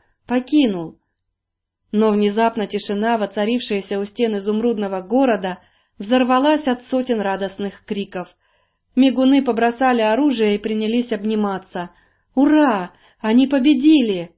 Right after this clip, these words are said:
Ура! Ура! Ура!» Жители столицы Зеленой страны вновь высыпали из своих домов.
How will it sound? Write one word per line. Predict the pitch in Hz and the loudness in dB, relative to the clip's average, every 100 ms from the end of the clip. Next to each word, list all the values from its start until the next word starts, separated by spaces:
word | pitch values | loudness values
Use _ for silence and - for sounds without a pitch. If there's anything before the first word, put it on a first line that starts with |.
| _ _ | _ _
Ура! | 214 262 339 294 208 180 - _ | 0 2 4 2 0 -6 -16 _
Ура! | 254 302 339 294 202 | 0 2 2 2 0
Ура!» | 247 320 320 240 196 - _ _ _ _ _ _ _ _ _ _ | -2 0 0 -2 -4 -14 _ _ _ _ _ _ _ _ _ _
Жители | 196 185 214 208 190 | -10 -4 -2 -2 -6
столицы | 190 208 190 202 196 185 | -6 -4 -4 -4 -6 -4
Зеленой | 202 214 208 190 | -2 0 -2 -4
страны | - 196 202 254 254 - _ | -6 -4 0 0 -2 -10 _
вновь | 202 233 285 320 311 | -4 2 4 2 -2
высыпали | 202 254 254 220 214 202 | -4 -2 -2 -4 -4 -6
из | 196 | -6
своих | 208 220 214 | -4 -2 -2
домов. | 214 220 202 175 | -2 -2 -4 -6